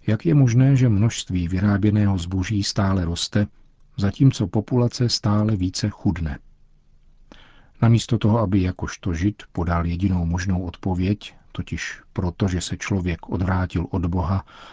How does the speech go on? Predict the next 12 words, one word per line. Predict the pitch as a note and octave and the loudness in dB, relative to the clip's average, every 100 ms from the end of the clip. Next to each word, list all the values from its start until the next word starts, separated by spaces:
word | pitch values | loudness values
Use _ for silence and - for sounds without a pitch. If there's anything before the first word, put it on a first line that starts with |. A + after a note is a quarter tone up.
| - - | -16 -2
a | G#2 | -2
zvykl | F2+ G2+ - G#2 | 2 0 0 0
si | G2+ | 0
zacházet | F#2+ F#2+ G#2+ G#2+ G#2 - | 0 0 0 2 2 0
s | G#2 | -2
lidmi | G2 G2 | 0 2
jako | F#2+ - F2+ | 0 -2 -4
se | G2 | -2
zvířaty, | F2 F#2 F2+ F#2 - G#2 - _ _ | -2 -2 0 -2 0 -2 -2 _ _
aby | - E2+ | -4 -2
sám | - F2+ E2+ | -2 -2 -2
zbohatnul, | E2+ E2+ F2+ - G2+ G2+ | -2 -4 -4 -2 0 2